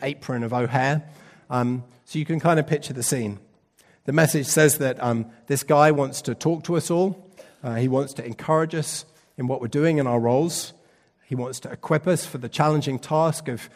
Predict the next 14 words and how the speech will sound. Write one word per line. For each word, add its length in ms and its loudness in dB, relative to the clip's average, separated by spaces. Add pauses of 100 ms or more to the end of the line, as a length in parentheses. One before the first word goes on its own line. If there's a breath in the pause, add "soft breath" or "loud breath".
(240 soft breath)
leading 400 2
our 180 -2
company 400 -2
through 380 -2 (240 loud breath)
difficult 380 -2
economic 420 0
times. 560 0 (480 soft breath)
Uh, 80 -12
he 160 -6
wants 240 0
to 80 -4
give 140 -2
us 80 -8
confidence 680 -8